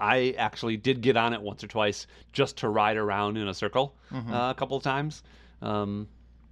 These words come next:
Speaker 1: but yeah, that's not how L A subways work.
Speaker 2: Yeah, the
Speaker 1: But
Speaker 2: London Tube also has, uh, I think they actually go both directions around the circle.
Speaker 1: Yeah,
Speaker 2: Um,
Speaker 1: yeah, that
Speaker 2: so,
Speaker 1: makes sense.
Speaker 2: yeah.
Speaker 1: They would. So, um, all right, all right.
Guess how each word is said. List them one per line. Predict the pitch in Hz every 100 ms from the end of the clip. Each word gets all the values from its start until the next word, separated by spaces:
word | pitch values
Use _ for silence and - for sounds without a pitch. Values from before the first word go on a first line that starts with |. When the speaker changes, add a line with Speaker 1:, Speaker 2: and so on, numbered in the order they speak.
| - - - - -
Speaker 1:
but | 107 98 - -
yeah, | - 92 101 101
that's | 107 110
not | 104
how | 101
L | 98 98
A | 92
subways | 98 95 92 90
work. | 95 - - -
Speaker 2:
Yeah, | 120 123 117
the | 120 135
Speaker 1:
But |
Speaker 2:
London | 151 160 156 135
Tube | - 131 127
also | 117 113 - 110
has, | 110 107 107 - -
uh, | 110 101 104
I | 123
think | 127 214
they | 123
actually | 110 127
go | 110 104
both | 107 107
directions | 107 104 107 - 95 92 98
around | 101 98 98 95
the | 98
circle. | - 101 101 104 98 101 - - - - - - -
Speaker 1:
Yeah, | - 156 98
Speaker 2:
Um, | 98 95 -
Speaker 1:
yeah, | 143 98
that | 110 113
Speaker 2:
so, |
Speaker 1:
makes | 113 101
sense. | - 90 - - -
Speaker 2:
yeah. | 110
Speaker 1:
They | 104
would. | 98 98 101 - - - -
So, | - 98 98 - -
um, | 180 185 185 185 185 180 -
all | 277 349
right, | 220 311
all | 214
right. | 254 185 -